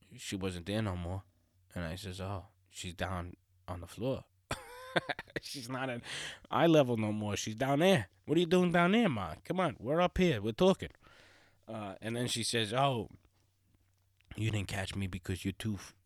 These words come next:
fucking worried about your camera." Yeah, I was worried about my camera, but you go down too fast anyhow. Like, there was many times that she went down in front of me. We went to Target,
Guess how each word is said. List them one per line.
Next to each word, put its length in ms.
fucking 400
worried 240
about 240
your 100
camera." 540
Yeah, 220
I 80
was 180
worried 240
about 180
my 120
camera, 400
but 80
you 120
go 180
down 320
too 160
fast 380
anyhow. 480
Like, 240
there 240
was 100
many 280
times 420
that 140
she 120
went 220
down 280
in 60
front 220
of 60
me. 80
We 120
went 220
to 100
Target, 480